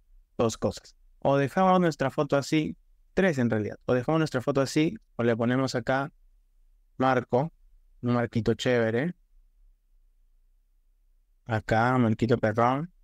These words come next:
o del fondo de imagen, cargamos la imagen acá, y listo.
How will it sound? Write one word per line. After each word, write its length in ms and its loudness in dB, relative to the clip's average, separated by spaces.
o 300 4
del 160 0
fondo 260 2
de 60 2
imagen, 640 0
cargamos 360 2
la 60 2
imagen 340 0
acá, 400 0
y 100 4
listo. 320 0